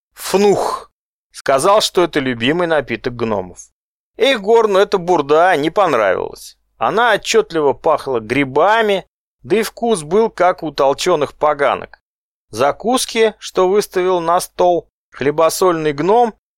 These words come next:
тоже оказались на любителя. Огромные красочные леденцы. Выглядели они совсем как драгоценные камни и были такими же твердыми.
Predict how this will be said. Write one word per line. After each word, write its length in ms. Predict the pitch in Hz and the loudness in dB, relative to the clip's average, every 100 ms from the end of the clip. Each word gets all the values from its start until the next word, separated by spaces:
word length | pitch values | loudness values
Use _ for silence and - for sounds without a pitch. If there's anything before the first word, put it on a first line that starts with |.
| _ | _
тоже 360 | - 262 220 208 | 0 2 4 2
оказались 640 | 160 180 175 214 196 - | 2 0 2 2 2 0
на 100 | 160 | 0
любителя. 760 | 220 226 131 117 - 104 95 - _ _ _ | 0 0 -4 -8 -6 -4 -4 -6 _ _ _
Огромные 920 | 104 98 104 127 202 220 208 190 175 | -4 -2 2 4 4 4 2 0 -2
красочные 880 | - 131 135 156 156 143 - 151 143 | -2 0 2 2 0 -4 -6 -4 -6
леденцы. 760 | 131 135 143 165 - 123 90 - _ _ - | -4 -4 -4 -4 -4 -6 -6 -12 _ _ -12
Выглядели 640 | 110 214 240 240 214 220 | -2 0 0 -2 0 2
они 220 | 214 208 | 2 2
совсем 480 | - 175 - 226 208 | 2 0 2 0 2
как 200 | 202 175 | 0 0
драгоценные 800 | 175 175 185 185 214 180 165 165 | 0 0 0 2 0 2 -2 -4
камни 500 | - 247 247 170 110 | 2 2 2 0 -4
и 220 | 175 202 | -6 -10
были 360 | 180 180 220 214 | -2 0 0 0
такими 480 | 185 151 147 160 | 0 0 -4 -4
же 120 | 165 180 | -2 -4
твердыми. 680 | 180 143 110 101 98 95 | 0 0 0 -2 -8 -10